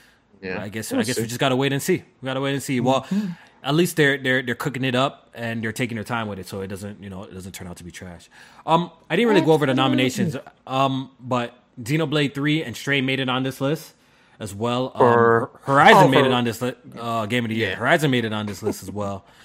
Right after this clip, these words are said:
Speaker 1: No
Speaker 2: Um,
Speaker 1: chance.
Speaker 2: no chance. Um, do you think there's, there is a po-, there's a possible upset here where Elden Ring and God of War don't win? That's my last question, I guess, to you before we get out of here.
Speaker 1: No.
Speaker 2: Do you think there's a possible upset that one of these two don't win?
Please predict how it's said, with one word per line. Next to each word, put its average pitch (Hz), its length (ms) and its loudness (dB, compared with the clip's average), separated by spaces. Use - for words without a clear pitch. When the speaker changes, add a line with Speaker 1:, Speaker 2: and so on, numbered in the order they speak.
Speaker 1:
No - 40 -14
Speaker 2:
Um, - 60 -2
Speaker 1:
chance. 104 580 -8
Speaker 2:
no 127 220 0
chance. 98 580 -8
Um, 90 440 -14
do 143 80 -2
you 208 80 0
think 233 200 0
there's, 165 160 2
there 135 200 0
is 127 120 -4
a 143 40 -6
po-, - 280 -4
there's 123 160 -2
a 120 40 -4
possible - 540 2
upset 98 320 -4
here 104 180 -6
where 110 380 -2
Elden 127 240 0
Ring 131 100 -4
and 127 180 2
God 113 160 2
of 107 80 -4
War 104 140 -4
don't 117 240 2
win? 85 240 -14
That's 139 160 -2
my 123 80 0
last 107 240 0
question, 107 260 -8
I 92 80 -8
guess, 92 220 -10
to 95 80 -12
you 76 200 -16
before 98 200 -14
we 85 80 -14
get 78 120 -18
out 67 120 -18
of 65 60 -20
here. 65 200 -20
Speaker 1:
No. 139 260 2
Speaker 2:
Do 139 60 4
you - 60 4
think 170 120 4
there's 156 140 2
a 123 80 2
possible 127 480 4
upset 113 300 -2
that 107 140 -2
one 107 140 -4
of 101 60 -4
these 104 200 -6
two 104 120 -6
don't 92 200 -4
win? 80 160 -14